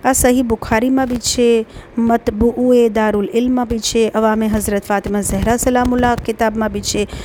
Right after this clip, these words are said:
આનો અર્થ આપણે સૌ જાણીએ છીએ કે ફાતિમા ઝહરા સલામુલ્લાહ મારો ટુકડો છે. જેણે તેણીને ઈજા પહોંચાડી, તેણે મને ઈજા આપી, અને જેણે મને ઈજા દીધી, તેણે અલ્લાહ સુબ્હાનહુ તાલાને ઈજા પહોંચાડી.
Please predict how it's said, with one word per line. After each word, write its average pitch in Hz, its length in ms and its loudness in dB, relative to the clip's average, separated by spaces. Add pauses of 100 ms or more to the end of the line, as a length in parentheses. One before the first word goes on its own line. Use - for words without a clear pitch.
(180)
આનો 233 160 2
અર્થ 226 300 2
આપણે 220 200 -2
સૌ 254 240 2
જાણીએ 220 280 0
છીએ 208 120 -4
કે 208 100 -2
ફાતિમા 214 400 -2
ઝહરા 233 300 0
સલામુલ્લાહ 208 540 0
મારો 226 240 0
ટુકડો 196 400 -2
છે. 190 260 -4 (340)
જેણે 262 280 4
તેણીને 262 480 2
ઈજા 233 260 2
પહોંચાડી, 226 500 0
તેણે 214 240 -2
મને 214 360 -2
ઈજા 196 240 0
આપી, 185 220 -2 (380)
અને 269 140 4
જેણે 269 260 2
મને 202 480 0
ઈજા 294 280 2
દીધી, 277 420 0 (400)
તેણે 240 220 2
અલ્લાહ 220 520 0
સુબ્હાનહુ 202 560 0
તાલાને 202 640 0
ઈજા 208 240 0
પહોંચાડી. 170 540 -6